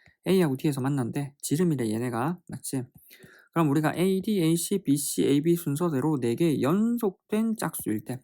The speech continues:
연속된 짝수라는 말이 좀 특이하게 보이지? 이걸 때 두 원, 오 원, 오투의 넓이 합은 S를, 파이를 S로 나누어서 값을 물어봐.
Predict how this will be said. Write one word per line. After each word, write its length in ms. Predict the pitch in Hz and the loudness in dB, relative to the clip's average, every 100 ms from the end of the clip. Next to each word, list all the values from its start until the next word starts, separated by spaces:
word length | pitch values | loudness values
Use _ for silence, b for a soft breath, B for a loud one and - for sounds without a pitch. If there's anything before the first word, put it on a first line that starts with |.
| _ | _
연속된 480 | 156 240 262 - 185 | -2 0 0 -2 -2
짝수라는 380 | 180 - 151 127 | -4 -4 -2 -2
말이 140 | 113 | -4
좀 100 | - - | -6 -10
특이하게 340 | - - 180 131 | -14 -6 -4 -4
보이지? 340 | 117 120 160 - - B B B B - | -6 -2 -4 -6 -16 B B B B 0
이걸 200 | 165 156 | 2 4
때 120 | 147 | 0
두 160 | 139 139 | 0 2
원, 160 | 156 | 2
오 160 | 147 190 | 2 2
원, 220 | 202 202 | 2 0
오투의 400 | 143 143 - 160 | -2 -6 -4 -2
넓이 300 | 147 175 143 | 0 0 0
합은 300 | 143 139 - | -2 -4 -4
S를, 560 | 156 - 135 135 185 - | -4 -4 -2 0 0 -4
파이를 340 | - 175 165 - | -4 -2 0 -2
S로 280 | - 139 | -4 -4
나누어서 400 | 120 117 165 139 | -2 0 0 -2
값을 280 | 165 117 - | -6 -6 -6
물어봐. 320 | 120 104 - | -6 -6 -10